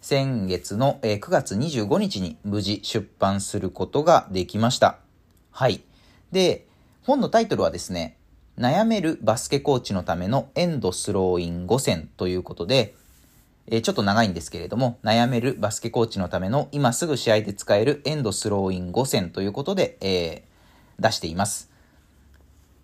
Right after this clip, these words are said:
で、内容はもう題名の通りで、エンドスローに関する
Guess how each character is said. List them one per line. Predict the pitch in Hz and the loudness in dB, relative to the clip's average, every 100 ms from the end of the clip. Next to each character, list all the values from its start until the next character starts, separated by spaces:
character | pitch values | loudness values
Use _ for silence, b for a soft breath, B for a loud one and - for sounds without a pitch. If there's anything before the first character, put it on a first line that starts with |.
| _ _ | _ _
で、 | 190 185 | -2 4
内 | 175 226 | 4 4
容 | 262 | 4
は | 220 208 - - _ | 6 4 2 -6 _
も | - 151 | -4 4
う | |
題 | 135 143 | 4 4
名 | 156 | 0
の | 156 | -2
通 | 156 151 | 0 0
り | 110 | 2
で、 | 107 135 98 - - | 0 0 0 -2 -4
エ | 160 | -2
ン | 226 | 0
ド | |
ス | 277 294 | 0 0
ロ | 277 | 0
ー | |
に | 135 | 0
関 | 117 107 117 | 0 0 0
す | - 120 | 0 0
る | 98 - | 0 -4